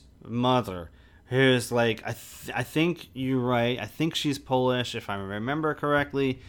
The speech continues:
And she has this thick accent and everything, and it is cringeworthy. Like,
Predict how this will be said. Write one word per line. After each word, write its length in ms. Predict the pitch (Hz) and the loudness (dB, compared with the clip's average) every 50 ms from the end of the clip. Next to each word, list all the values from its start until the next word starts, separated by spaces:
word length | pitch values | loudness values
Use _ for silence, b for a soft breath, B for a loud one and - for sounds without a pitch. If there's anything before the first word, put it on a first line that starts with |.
| B B B B | B B B B
And 180 | - 131 131 123 | -4 -4 -2 -2
she 180 | - - 139 120 | 0 -2 0 0
has 380 | 123 135 139 139 139 127 113 | 2 4 4 4 2 0 -2
this 240 | 120 120 113 - - | -4 -4 -4 -4 -6
thick 480 | - - - - 233 226 190 156 - - | -8 -12 -8 -4 -4 -2 -2 -4 -6 -6
accent 500 | - 127 131 131 131 - - - 131 127 120 | -4 -2 -2 -2 -2 -4 -4 -4 -2 -2 -2
and 100 | 123 120 | -2 -2
everything, 400 | 120 120 120 120 117 107 117 113 - | -2 -2 -4 -4 -6 -10 -12 -10 -6
and 180 | - 135 139 156 | -4 -2 0 2
it 200 | 180 214 226 202 | 2 2 2 4
is 360 | 160 135 127 123 120 110 - | 4 4 4 4 2 -2 -6
cringeworthy. 1500 | - - - - - - - - 120 123 135 143 143 135 131 123 110 110 110 104 104 101 95 95 95 92 82 69 60 71 | -10 -14 -18 -18 -20 -18 -10 -4 0 2 4 4 6 4 4 4 2 0 -4 -4 -2 -2 -2 -2 -4 -4 -6 -8 -10 -6
Like, 260 | 101 120 127 127 - | 0 0 0 0 0